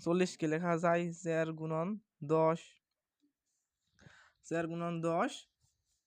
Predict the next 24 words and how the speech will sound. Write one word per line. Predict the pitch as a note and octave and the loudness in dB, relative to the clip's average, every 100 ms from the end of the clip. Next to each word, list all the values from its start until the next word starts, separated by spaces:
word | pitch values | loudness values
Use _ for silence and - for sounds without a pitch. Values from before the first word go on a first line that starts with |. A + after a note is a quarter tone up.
| _ _ _ _ _ D3 | _ _ _ _ _ 4
মাইনাস | D#3 F#3+ G#3+ G3+ G#3 - - _ - | 6 8 6 4 4 0 -12 _ -6
চল্লিশ | D#3+ F3 F3 | -2 -2 -2
কে | E3+ | 0
লেখা | F3 F#3+ F3+ | 0 2 0
যায় | F3+ F3+ | 4 4
চার | F3 E3+ E3 D#3+ | 2 0 0 0
গুণন | E3 E3 E3 | -2 -2 0
দশ | D#3+ E3+ F3 F3 - - - _ _ _ _ _ | 4 6 6 4 -8 -20 -20 _ _ _ _ _
সমান | - F3 F3+ F#3+ B3 - - _ | -4 0 2 2 -2 -12 -20 _
পঞ্চাশ | D#3+ F3+ G3 G3 | 0 0 0 -4
কে | F3 | -2
লেখা | F3+ F#3+ F3+ | 0 0 0
যায় | F3+ E3+ F#3 F3+ - | 2 2 0 -2 -6
পাঁচ | D#3 E3 E3+ F3+ - | -2 0 0 -4 -10
গুণন | D#3+ E3 D#3+ F#3 D#3+ | -6 -4 -4 -4 -4
দশ | C3+ D3+ D#3+ G3 - - _ _ _ _ _ _ - _ _ _ - | -2 0 0 -4 -10 -20 _ _ _ _ _ _ -20 _ _ _ -4
মাইনাস | C#3 E3 F#3+ G#3+ - _ _ - _ _ _ - | 0 2 2 0 -2 _ _ -20 _ _ _ 0
পঞ্চাশ | F3 F#3+ F#3+ | 0 2 -2
কে | - | 0
লেখা | F3+ F#3+ G3 | 0 2 4
যায় | F#3 F3 G#3+ - | 10 10 8 6
পাঁচ | F#3+ F#3 G3+ - | 8 10 8 2
গুণন | D#3+ F3+ F3 F3+ G3+ F3 - _ D#3 | -6 -4 0 -2 -2 -8 -14 _ -2
দশ। | D#3+ F#3+ F#3+ | 6 8 8